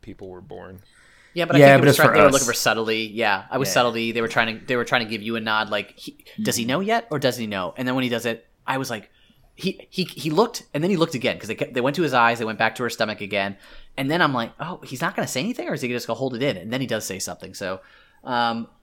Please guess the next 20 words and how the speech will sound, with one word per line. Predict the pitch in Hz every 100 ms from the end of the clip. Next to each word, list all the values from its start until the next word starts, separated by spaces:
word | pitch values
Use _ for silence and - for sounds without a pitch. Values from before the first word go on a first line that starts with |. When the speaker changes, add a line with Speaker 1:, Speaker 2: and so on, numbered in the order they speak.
| _ _ _ _ _
Speaker 2:
we | 151 180
move | 226 190
on | 156 160 165
to, | 139 170 156 143 139 131 131 127 131 _ -
uh, | 117 117 113 110 - -
the |
Dragon | 113 117 120 139 117
Pit, | 120 107 -
and | 117
where | 110 110
we | 110
have | 117 104
Jon | 98 110 120 120
and | 110 98
Dany | 110 110 107 104
having | 110 107 104
a | 104
nice | 110 107 -
conversation | 107 101 95 107 - 98
again. | 101 107 98